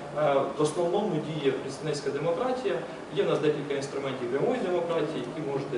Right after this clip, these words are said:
зай-, займатися і використовувати на місцевому рівні. Але все впирається в те, що є наш головний представницький орган, законодавчий парламент, який формує правила, за якими ми з вами між собою маємо взаємодіяти.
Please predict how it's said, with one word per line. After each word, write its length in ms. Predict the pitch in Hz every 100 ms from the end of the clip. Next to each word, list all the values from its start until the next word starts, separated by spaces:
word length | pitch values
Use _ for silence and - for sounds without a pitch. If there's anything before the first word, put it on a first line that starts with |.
| 117
зай-, 300 | 123 123 -
займатися 400 | 131 143 - -
і 20 | 120
використовувати 640 | 117 123 - 147 123 123 120
на 60 | 120
місцевому 380 | - 131 123
рівні. 300 | 120 117 104 - - - - 151 147 131
Але 220 | 143 254
все 200 | - 254
впирається 540 | - 202 208 180 185
в 40 | 180
те, 200 | 254 -
що 200 | - 175
є 240 | 165 175
наш 200 | 156 147 -
головний 280 | 147 160 156
представницький 540 | 143 - 139 131 - -
орган, 220 | 240 190 180 - -
законодавчий 680 | 139 156 165 156 156 151 135 120 -
парламент, 380 | 135 117 113 -
який 120 | - 156
формує 340 | 147 143 123 120
правила, 440 | - 226 190 - - - - -
за 140 | 127
якими 240 | 151 - 160 147
ми 80 | 175
з 60 |
вами 220 | 151 143 135
між 120 | -
собою 320 | - 147 135
маємо 220 | 127 123 120
взаємодіяти. 640 | 110 117 110 110 - -